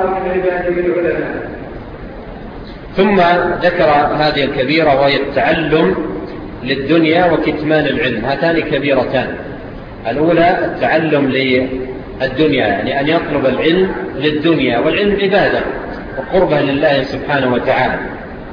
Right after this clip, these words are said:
Speaker 2: و-، و-، فطلب ال-، العلم ل-، للدنيا كبيرة،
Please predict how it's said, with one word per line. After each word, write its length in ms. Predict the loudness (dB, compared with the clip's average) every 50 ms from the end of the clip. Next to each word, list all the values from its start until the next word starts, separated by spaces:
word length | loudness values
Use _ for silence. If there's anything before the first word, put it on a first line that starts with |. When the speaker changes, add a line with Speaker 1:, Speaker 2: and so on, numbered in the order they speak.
| -14 -14 -14 -14 -14 -14 -14 -14 -10 -2 2
Speaker 2:
و-، 640 | 2 4 6 6 6 6 4 4 2 2 2 4 4
و-، 220 | 6 6 4 2 0 -2 -6 -8 -8 -8 -4 -2
فطلب 380 | 0 2 4 4 4 4 4 4 4 4 4 4 2 0 -2 -4 -6 -8 -10 -10 -12 -12 -10 -4 -2
ال-، 420 | 0 2 2 2 2 0 0 0
العلم 500 | -2 -2 0 0 2 2 2 2 0 -2 -2 0
ل-، 280 | 0 2 2 0 0 -2 -6 -10 -12 -12 -12 -12 -14 -14 -8 -4
للدنيا 520 | -2 -2 -2 0 0 2 4 4 4 4 2
كبيرة، 480 | 2 2 2 4 4 4 2 2 0